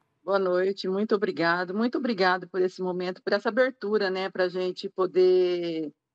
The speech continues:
é, falar sobre a nossa missa,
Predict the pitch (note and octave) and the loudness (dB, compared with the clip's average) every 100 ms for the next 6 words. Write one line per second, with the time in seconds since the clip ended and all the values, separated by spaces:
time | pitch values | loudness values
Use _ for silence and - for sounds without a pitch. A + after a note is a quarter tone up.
0 | _ _ _ _ _ _ _ _ _ - | _ _ _ _ _ _ _ _ _ -6
1 | E3+ E3 D#3+ D#3 - A3+ G#3+ F#3+ G3 - | -2 0 -2 -4 0 0 2 0 -2 -8
2 | - F#3+ F#3+ F#3+ F#3 F#3+ G3 F3+ F#3 G#3 | -4 -2 0 2 2 0 -2 -2 -2 -4
3 | - F3 D3 | -4 -2 -4